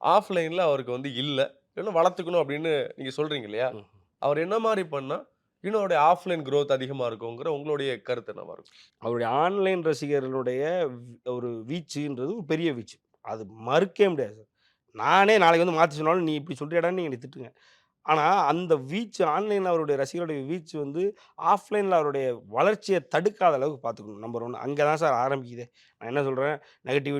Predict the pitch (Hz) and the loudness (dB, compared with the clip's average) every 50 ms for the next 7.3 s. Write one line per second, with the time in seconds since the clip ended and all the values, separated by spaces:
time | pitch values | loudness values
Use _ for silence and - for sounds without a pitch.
0 | 139 135 135 135 127 135 143 131 147 165 160 151 143 143 143 135 139 151 147 127 | -6 -8 -6 -4 -2 -2 0 4 6 8 8 8 8 6 4 0 -2 -2 -2 -2
1 | 127 127 127 120 120 120 120 120 123 120 113 117 139 151 165 165 - _ _ _ | -2 -2 -2 -2 -4 -8 -8 -6 -6 -4 -4 -2 -2 -2 -2 -4 -6 _ _ _
2 | _ _ _ _ - 165 175 196 208 214 214 214 233 240 226 202 185 175 160 139 | _ _ _ _ -8 -6 -2 2 6 8 8 10 12 12 12 12 10 10 8 8
3 | 147 185 214 - - 220 220 202 190 180 175 170 143 160 165 147 - - 147 170 | 10 10 8 8 6 4 4 6 6 6 6 4 4 2 -2 0 2 2 2 2
4 | 196 190 - - 180 175 170 165 139 120 120 127 131 143 160 - 190 190 180 - | 2 -2 0 0 0 2 2 0 -2 -4 -4 0 2 4 6 6 6 6 4 2
5 | - 156 151 147 - _ _ _ - 110 117 110 - _ - 127 135 143 160 170 | 0 -4 -4 -4 -6 _ _ _ -14 -14 -12 -14 -14 _ -8 -6 -4 -4 -4 -4
6 | 175 180 175 180 175 175 170 170 165 - - - _ _ - 139 139 135 123 127 | -4 -4 -4 -2 -2 -2 -2 -4 -6 -8 -12 -20 _ _ -6 -6 -4 -4 -4 -6
7 | 127 127 120 120 120 | -6 -6 -6 -6 -8